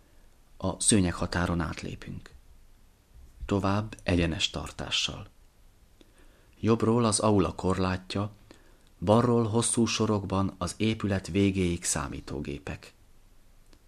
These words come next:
Javasolt a folyamatos korlátkövetés. A korlátsor végénél balra kilencven fokot fordulunk. Tőlünk jobbra,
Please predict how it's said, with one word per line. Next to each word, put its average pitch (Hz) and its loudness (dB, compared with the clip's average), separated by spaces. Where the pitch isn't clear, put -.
Javasolt 92 0
a 90 -4
folyamatos 87 -2
korlátkövetés. - -8
A 95 -2
korlátsor 101 2
végénél 101 4
balra 104 2
kilencven 85 -2
fokot 80 -8
fordulunk. - -10
Tőlünk 87 0
jobbra, 101 2